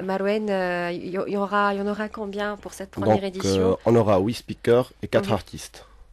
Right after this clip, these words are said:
Speaker 1: Mhm.
Speaker 2: Alors, euh, on commencera avec Youssef Cherif, qui est un archéologue qui va parler de comment remodeler la société en partant de ses, son histoire et se-, ses racines.
Speaker 1: Mhm.
Speaker 2: Puis, il y aura,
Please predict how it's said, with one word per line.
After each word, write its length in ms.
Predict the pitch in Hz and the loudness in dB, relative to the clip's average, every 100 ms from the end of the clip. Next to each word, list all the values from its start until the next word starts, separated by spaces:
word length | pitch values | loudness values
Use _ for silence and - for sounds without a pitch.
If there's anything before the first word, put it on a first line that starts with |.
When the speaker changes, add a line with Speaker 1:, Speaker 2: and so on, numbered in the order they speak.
| - _ | -20 _
Speaker 1:
Mhm. 260 | 196 196 214 - _ _ _ - | -10 -8 -8 -12 _ _ _ -6
Speaker 2:
Alors, 320 | - 98 87 | 0 2 2
euh, 600 | 98 95 95 92 92 90 - | 2 2 2 2 2 0 0
on 60 | - | 0
commencera 680 | 113 110 104 - 117 110 - _ _ _ | 2 4 2 0 4 4 2 _ _ _
avec 320 | 101 104 101 | -2 -2 0
Youssef 200 | 123 120 | 0 0
Cherif, 480 | - - 104 117 - - _ _ | -4 -4 -4 -4 -8 -20 _ _
qui 140 | - | -2
est 20 | 101 | 2
un 100 | 107 | 2
archéologue 480 | - 117 104 107 | 2 2 4 4
qui 140 | 113 98 | 2 -2
va 100 | 95 | -2
parler 540 | - 98 107 101 98 | 0 2 4 4 2
de 420 | 82 95 95 92 - | 0 0 0 0 -2
comment 260 | 113 113 95 | 2 4 4
remodeler 380 | 120 123 104 | 4 4 2
la 100 | 104 | 0
société 540 | 95 101 - 98 127 - - - - _ _ | -2 -4 -6 -4 -4 -4 -10 -20 -20 _ _
en 80 | 113 | -2
partant 420 | - 107 - 131 | -2 -2 2 2
de 320 | 113 117 113 107 | 4 2 2 0
ses, 760 | - 113 110 107 104 104 101 | 0 2 2 2 2 2 0
son 240 | - 107 | 0 0
histoire 440 | 107 - 117 117 101 | 0 0 4 4 4
et 500 | 107 104 101 98 95 | 2 4 4 2 0
se-, 500 | 90 - 90 87 85 | -2 -8 -4 -2 -4
ses 180 | - 113 | -2 0
racines. 380 | 101 92 - - - - - | 0 -2 -8 -12 -14 -20 -10
Speaker 1:
Mhm. 220 | 220 208 202 - - - - - | -8 -8 -12 -18 -20 -20 -20 -8
Speaker 2:
Puis, 240 | 113 139 - | -6 -6 -2
il 120 | 113 | 2
y 80 | 110 | 2
aura, 1040 | 107 110 113 104 104 101 95 95 92 90 | 4 6 6 6 6 4 4 2 0 -2